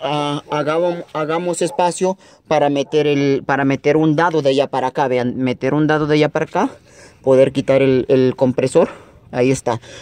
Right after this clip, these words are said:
A ver si, si lo, si lo cambio ahorita, pues haré otro video de cómo cambiarlo. Esta manguera nos estorba y es del power steering, esta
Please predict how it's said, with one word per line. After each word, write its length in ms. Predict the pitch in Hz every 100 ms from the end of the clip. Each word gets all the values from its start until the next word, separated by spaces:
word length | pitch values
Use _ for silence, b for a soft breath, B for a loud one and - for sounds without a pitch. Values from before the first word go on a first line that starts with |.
| B 127 123
A 100 | 143
ver 160 | 175
si, 800 | 185 208 202 196 190 180 170 160
si 160 | 143 165
lo, 280 | 160 160 -
si 220 | 160 160
lo 120 | 151
cambio 300 | - 180 226
ahorita, 360 | 226 214 214 247
pues 260 | 190 151 165
haré 240 | 147 165
otro 260 | 175 175 175
video 400 | 165 165 202 302 - - B B B B
de 180 | 143 -
cómo 260 | 160 143
cambiarlo. 520 | 143 139 160 143 135
Esta 240 | 135 165 202
manguera 420 | 196 190 190 190
nos 200 | 170 151
estorba 520 | 151 165 180 214 226
y 220 | - 147 147
es 140 | 143
del 160 | 151 143
power 380 | 151 151 151 143
steering, 420 | - 147 127 135
esta 320 | 143 - 135